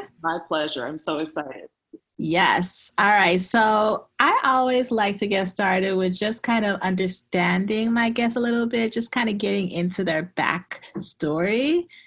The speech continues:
Speaker 2: It's
Speaker 1: Mm-hmm.
Speaker 2: super fascinating to me to learn how people kind of get started. So I'm curious to know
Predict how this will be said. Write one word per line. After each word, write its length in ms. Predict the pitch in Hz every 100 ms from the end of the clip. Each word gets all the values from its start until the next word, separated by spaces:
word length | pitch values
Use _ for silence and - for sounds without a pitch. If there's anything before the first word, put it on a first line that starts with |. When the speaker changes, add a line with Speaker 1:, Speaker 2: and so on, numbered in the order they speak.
| 190
Speaker 2:
It's 200 | 185 185
Speaker 1:
Mm-hmm. 100 | -
Speaker 2:
super 200 | 254 294
fascinating 880 | 269 214 196 196 190 170 160 151 175
to 140 | - 185
me 340 | 165 160 160
to 140 | 151 175
learn 300 | 165 156 160
how 140 | 156
people 500 | 151 - 170 165 151
kind 220 | 151 165
of 180 | 147 151
get 240 | - - -
started. 760 | - - 165 170 190 247 349 381 _ _ _ - - - -
So 460 | - 233 220 220 -
I'm 200 | 214 226
curious 540 | 226 285 320 453 427 -
to 120 | 233
know 920 | 202 190 180 170 165 160 160 165 185